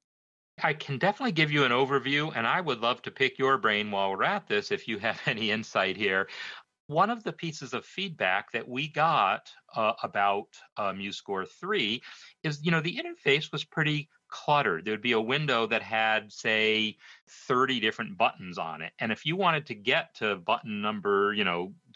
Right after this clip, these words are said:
twenty-one, you had to press tab <laughs> twenty-one times to get there. And, you know, the feedback we were getting is the way the o-, interface is organized, it's way too many presses of tab to find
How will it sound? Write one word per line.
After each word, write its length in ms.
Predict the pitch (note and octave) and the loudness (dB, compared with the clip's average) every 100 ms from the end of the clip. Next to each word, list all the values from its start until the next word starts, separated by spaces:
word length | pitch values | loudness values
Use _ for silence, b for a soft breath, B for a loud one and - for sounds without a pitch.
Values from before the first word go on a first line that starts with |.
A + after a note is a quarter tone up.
| - | -2
twenty-one, 680 | A#2+ A2+ G#2 D3 F#2+ G2 A#2+ B - | 0 0 2 2 2 -2 -8 B -6
you 100 | G#2 | -2
had 80 | |
to 60 | B2 | -2
press 280 | - B2+ - | 0 -2 -2
tab 360 | C#3+ F3+ B2 | -2 0 0
<laughs> 0 | |
twenty-one 560 | - B2 E3 A#2+ C3 B2+ | -4 -4 -4 0 -2 0
times 460 | - G#3+ B2+ B2 - | -2 0 0 -2 -8
to 120 | C3 | -10
get 220 | C3+ B3 - | -6 -6 -4
there. 300 | G2+ E2 E2+ B B B B | -4 -4 -6 B B B B
And, 440 | C#3 C3 C3 C3 C3+ | -2 0 0 -2 -2
you 140 | - C3+ | -2 -2
know, 20 | |
the 80 | A#2+ | -2
feedback 400 | - E3 D3+ C#3 | -2 -2 0 0
we 60 | E3+ | 0
were 80 | B2+ | 2
getting 300 | E3 F#3+ F#3 | 0 0 2
is 220 | A3+ G#2+ | 2 0
the 80 | G#2+ | -2
way 180 | A#2 D3 | 2 2
the 140 | C#3 | 0
o-, 300 | - C3 C#3 - | -2 -2 -2 -2
interface 480 | C#3 C#3 A#2+ A#2 | -2 0 0 0
is 80 | A2 | -6
organized, 760 | B2+ D#3+ F#3+ A2+ G2 G2+ A2+ - B B B B - | 0 0 2 2 4 2 0 -4 B B B B -2
it's 300 | B2+ - - | -2 -2 -14
way 400 | A#2+ A2 C3+ D#3 | -8 0 2 2
too 200 | E3+ - | -2 -4
many 260 | C#3 A#2+ A#2+ | 0 0 0
presses 480 | - A#2 A2 A2 G2 | 0 0 0 -8 -8
of 140 | G2+ | -10
tab 640 | - C#3+ C#3 G2+ F2+ F#2 - b b - | -6 -2 0 2 2 0 -8 b b -10
to 100 | A2 | -10
find 800 | - - B2+ C3+ A2 G2 G2 | -8 -2 0 2 0 -4 -6